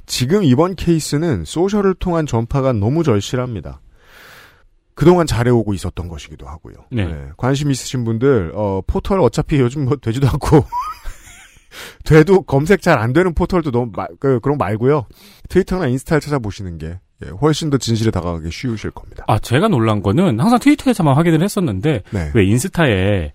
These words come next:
Speaker 1: 음.
Speaker 2: 이미지 첫 장 텍스트로 해놓고 넘겨보면 사실은 별거 아닌 짤들이 많잖아요.
Speaker 1: 맞아요.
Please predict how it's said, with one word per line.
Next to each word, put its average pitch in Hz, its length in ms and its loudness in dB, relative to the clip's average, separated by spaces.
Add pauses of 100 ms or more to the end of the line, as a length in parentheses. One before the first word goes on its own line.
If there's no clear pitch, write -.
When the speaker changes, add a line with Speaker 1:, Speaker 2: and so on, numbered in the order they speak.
(160)
Speaker 1:
음. 80 140 -14
Speaker 2:
이미지 151 320 2
첫 - 240 -6
장 196 240 0 (180)
텍스트로 214 480 -2
해놓고 143 840 2
넘겨보면 131 520 2
사실은 170 280 0
별거 123 320 2
아닌 95 260 0
짤들이 160 380 0
많잖아요. 90 580 0
Speaker 1:
맞아요. 80 360 -6